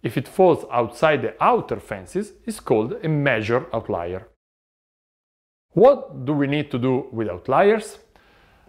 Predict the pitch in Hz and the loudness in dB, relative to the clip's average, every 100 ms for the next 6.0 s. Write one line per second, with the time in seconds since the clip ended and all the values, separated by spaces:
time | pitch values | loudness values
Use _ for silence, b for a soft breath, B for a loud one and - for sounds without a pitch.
0 | b 180 135 101 - _ _ 214 214 - | b 2 2 0 -12 _ _ 4 4 2
1 | 147 170 175 131 165 165 117 113 156 214 | 2 2 2 0 -2 -4 -6 0 2 2
2 | - 123 113 - 131 131 117 131 127 127 | 0 -4 -6 -8 -6 -4 0 0 0 -2
3 | 113 107 123 113 104 - - - _ _ | -2 -2 0 2 0 -2 -16 -20 _ _
4 | _ _ 139 185 151 120 123 113 107 107 | _ _ 2 4 6 4 2 -2 -8 2
5 | 147 147 120 135 135 123 120 143 - 135 | 2 2 -6 -6 -4 -4 -4 -6 -8 -12